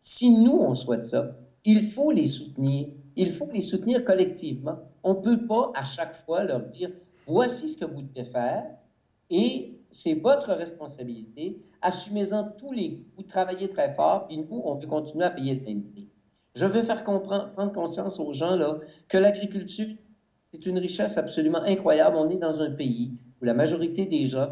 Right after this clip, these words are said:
pour pas dire la presque totalité, ont accès à trois repas par jour. On n'a jamais à s'inquiéter. Il y a des pays où on voit ce que c'est que d'avoir faim.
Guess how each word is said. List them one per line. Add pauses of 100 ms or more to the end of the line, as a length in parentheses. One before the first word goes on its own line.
pour
pas
dire
la
presque
totalité,
ont
accès
à
trois
repas
par
jour. (440)
On
n'a
jamais
à
s'inquiéter. (260)
Il
y
a
des
pays
où
on
voit
ce
que
c'est
que
d'avoir
faim.